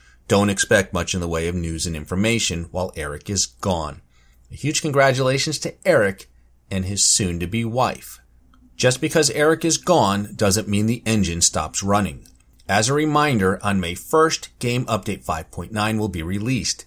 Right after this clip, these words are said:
It has the conclusion to the Theron story and a whole lot more. I'll review it all in detail next week.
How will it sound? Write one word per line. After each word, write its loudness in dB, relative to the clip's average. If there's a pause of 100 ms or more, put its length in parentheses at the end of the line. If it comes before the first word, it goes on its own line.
(120)
It -6
has -4
the -8
conclusion -4
to -10
the -8
Theron -4
story 2 (460)
and 2
a 2
whole -2
lot 4
more. -2 (240)
I'll 0
review -2
it -2
all 4
in -4
detail -4
next -8
week. -8